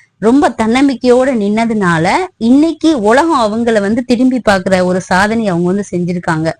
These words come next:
இப்ப நமக்கு ஒரு விஷயம் வந்து விதி கொடுத்திருக்குன்னா, அதனாலே நம்ம முடங்கிடக்கூடாது. அது நமக்கு என்ன கொடுத்திருக்கோ, அதையே நம்ம ஒரு மூலதனமா எடுத்துக்கிட்டு, மதியால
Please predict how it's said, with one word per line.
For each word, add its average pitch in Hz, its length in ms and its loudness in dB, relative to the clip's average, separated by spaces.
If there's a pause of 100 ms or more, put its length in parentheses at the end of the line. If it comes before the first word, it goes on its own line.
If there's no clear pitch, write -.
(100)
இப்ப 247 320 0
நமக்கு 254 380 0
ஒரு 214 140 2
விஷயம் 247 300 -2
வந்து 247 200 0
விதி 233 340 -2
கொடுத்திருக்குன்னா, 202 640 0 (380)
அதனாலே 285 420 2
நம்ம 262 200 -2
முடங்கிடக்கூடாது. 208 800 0 (180)
அது 202 260 0
நமக்கு 196 360 -2
என்ன 254 240 4
கொடுத்திருக்கோ, 233 600 0
அதையே 220 380 0
நம்ம 277 240 2
ஒரு 208 160 -2
மூலதனமா 226 640 0
எடுத்துக்கிட்டு, 175 560 -2 (480)
மதியால 233 600 2